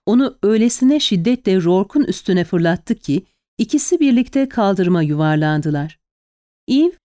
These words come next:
adamın ağlayıp zırlayarak boşluğunu yakalamasına izin verdiği için kendisine lanet etmeyi erteleyerek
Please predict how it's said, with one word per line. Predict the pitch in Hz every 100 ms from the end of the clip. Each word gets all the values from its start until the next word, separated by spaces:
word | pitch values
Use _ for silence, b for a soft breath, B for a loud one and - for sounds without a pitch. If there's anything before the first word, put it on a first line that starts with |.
| _ _
adamın | 240 240 262 285 302
ağlayıp | - 226 240 262 311
zırlayarak | - 233 240 247 170 180
boşluğunu | 180 214 - 240 269
yakalamasına | 285 262 226 220 226 233
izin | 226 170 240 226
verdiği | 170 160 170 156
için | 143 - 196
kendisine | 240 226 226 - 254 214
lanet | 190 247 294
etmeyi | 233 - 214
erteleyerek | 202 170 185 190 180 160 147 -